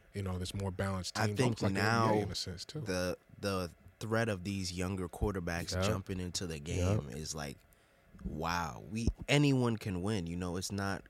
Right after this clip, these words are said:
Speaker 2: gonna be, like,
Speaker 1: The same
Speaker 2: just
Speaker 1: team.
Speaker 2: the
Speaker 3: Yeah.
Speaker 2: same team
Speaker 3: Yeah.
Speaker 2: all
Speaker 1: Yeah.
Speaker 2: the time. Like,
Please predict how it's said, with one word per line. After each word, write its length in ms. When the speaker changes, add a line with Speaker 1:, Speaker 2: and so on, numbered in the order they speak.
Speaker 2:
gonna 260
be, 300
like, 320
Speaker 1:
The 80
same 240
Speaker 2:
just 340
Speaker 1:
team. 100
Speaker 2:
the 40
Speaker 3:
Yeah. 40
Speaker 2:
same 440
team 220
Speaker 3:
Yeah. 140
Speaker 2:
all 120
Speaker 1:
Yeah. 60
Speaker 2:
the 60
time. 480
Like, 260